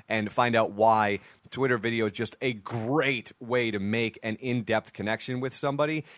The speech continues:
in a new and impactful way. You see a lot of gifs starting to show up now that you can see, uh, uh,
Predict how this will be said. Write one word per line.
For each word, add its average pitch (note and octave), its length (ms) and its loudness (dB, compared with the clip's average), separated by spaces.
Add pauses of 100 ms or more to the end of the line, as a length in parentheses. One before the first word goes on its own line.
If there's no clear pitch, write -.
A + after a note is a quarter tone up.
(100)
in A2+ 160 0
a G#2+ 80 0
new A#2 380 -2
and G#2 200 -6
impactful G#2 640 -4
way. F#2+ 140 0
You E2+ 160 -8
see - 100 -8
a A#2+ 80 -2
lot A2 160 2
of G2 80 -6
gifs G#2 220 -4
starting B2 280 0
to A2+ 60 -6
show B2+ 140 0
up C3 80 0
now G2+ 160 -2
that G2 80 -10
you F2+ 100 -10
can G2 100 -8
see, F#2+ 320 -6
uh, F#2 60 0
uh, E2+ 300 -2